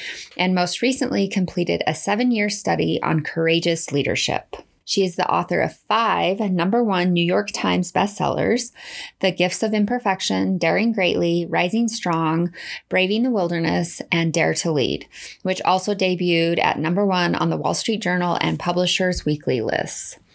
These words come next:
So this last book, Dare to Lead, which is based on her research about courageous leaders, is the book we are going to review today. But wait,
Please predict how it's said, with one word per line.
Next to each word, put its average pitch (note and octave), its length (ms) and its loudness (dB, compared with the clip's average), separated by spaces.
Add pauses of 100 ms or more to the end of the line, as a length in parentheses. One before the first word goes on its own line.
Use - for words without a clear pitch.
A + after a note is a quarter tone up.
(340)
So - 160 -2
this G3 240 0
last F4 380 0
book, E3+ 340 0
Dare F#3 220 4
to A3+ 80 2
Lead, F3 520 0
which F3+ 200 0
is F3 100 -2
based F3 300 0
on E3+ 140 2
her E3 240 0
research E3+ 580 0
about D#3+ 300 0
courageous D3+ 500 -2
leaders, F3 460 2 (340)
is F3+ 160 0
the F#3+ 80 2
book G3 320 0
we F#3 160 2
are F3+ 80 0
going D#3 280 0
to D#3+ 180 0
review C#3+ 260 0
today. C3+ 540 -2 (260)
But F3 240 -2
wait, A3 320 0